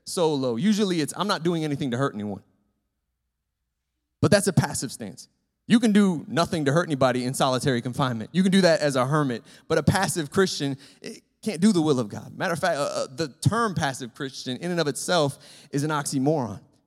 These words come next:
Jesus sets the bar so much higher. Not am I, am I doing anything to hurt anyone, but what am I doing to help someone? In our situational awareness, again, it's not about sizing people up. It's,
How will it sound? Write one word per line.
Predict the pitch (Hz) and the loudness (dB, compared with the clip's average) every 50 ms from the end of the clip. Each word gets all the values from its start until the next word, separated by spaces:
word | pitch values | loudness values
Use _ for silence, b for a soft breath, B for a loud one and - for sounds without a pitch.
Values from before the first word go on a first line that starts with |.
| _ _ _ - | _ _ _ 2
Jesus | - 226 226 208 196 - | 4 4 4 4 4 2
sets | - 208 185 - | 2 2 2 0
the | - 180 | 0 0
bar | 147 175 170 160 | 2 4 2 2
so | 156 - 196 185 180 | 2 0 0 0 0
much | 160 151 - | 0 0 -2
higher. | - 170 175 165 139 123 110 - B B B | -2 -4 -4 -2 -2 -4 -4 -8 B B B
Not | B 175 202 202 - | B 0 0 0 0
am | 208 190 180 | -2 0 0
I, | 165 151 139 - - - | 0 -2 -2 -4 -6 -6
am | 175 165 143 | -4 -2 -2
I | 135 | -2
doing | 127 113 180 208 214 196 180 | 0 2 2 4 4 2 0
anything | 175 165 151 143 156 139 | -2 -4 -6 -6 -6 -4
to | 120 117 | -4 -2
hurt | 151 196 185 156 | -2 -2 -2 -2
anyone, | 147 135 131 131 127 | -2 -4 -2 -2 -4
but | 123 127 113 | -4 -6 -4
what | 117 131 185 233 | 0 2 2 2
am | 262 240 | 2 0
I | 208 180 | -2 -2
doing | 165 180 180 165 147 117 | 0 0 -2 -2 -2 -4
to | 123 123 | -6 -6
help | - - 131 147 - 143 - - - | -6 -4 -2 -4 -4 -4 -6 -16 -14
someone? | - - 127 110 107 110 95 101 - _ _ _ _ _ _ _ _ _ _ _ _ _ _ _ _ _ _ _ _ _ _ _ _ _ _ _ _ _ _ | -12 -10 -10 -10 -10 -12 -16 -16 -18 _ _ _ _ _ _ _ _ _ _ _ _ _ _ _ _ _ _ _ _ _ _ _ _ _ _ _ _ _ _
In | - 170 202 | 0 2 2
our | 202 | 2
situational | 190 - - 233 - - 214 196 196 190 185 - 185 180 | 2 2 0 0 0 2 2 4 4 4 2 0 -2 0
awareness, | 175 180 185 180 160 143 | 2 2 2 2 0 -2
again, | 170 165 196 175 | -2 -2 -2 -2
it's | 151 139 | 0 2
not | 175 170 170 165 | 2 4 4 4
about | 151 156 156 156 151 - - b b b b b b b b b b _ _ _ _ _ _ | 6 6 6 6 6 4 2 b b b b b b b b b b _ _ _ _ _ _
sizing | - - 165 165 160 160 143 151 147 | -4 0 2 2 2 2 0 -2 -4
people | 131 170 170 135 - 139 135 143 | -4 -6 -6 -6 -4 0 2 4
up. | 156 156 131 - - - | 4 4 4 2 -2 -4
It's, | 147 143 - | -4 -4 -6